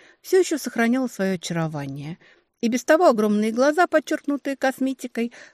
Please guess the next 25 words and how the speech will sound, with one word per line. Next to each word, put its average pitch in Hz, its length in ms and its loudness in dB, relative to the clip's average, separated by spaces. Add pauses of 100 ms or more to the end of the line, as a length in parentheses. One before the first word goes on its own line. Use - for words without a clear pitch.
казались 330 420 2
ещё 320 260 -2
больше 208 540 0
и 196 180 0
навевали 180 460 2
поэтические 170 720 -4
ассоциации 156 880 -6
с 165 100 -12
бездонными 156 680 -4
омутами 165 500 0
и 147 60 -6
прочими 165 400 -6
литературными 156 720 -4
штампами. - 720 -12 (500)
Прямой 359 320 2
носик, 220 600 -2 (340)
пухлые 175 420 0
губки, 208 600 -2 (220)
маленькие 320 540 4 (100)
ушки 202 400 -2
и 202 220 -2
грива 170 300 2
чёрных 196 400 -4
шелковистых 165 680 -6
волос. 160 580 -6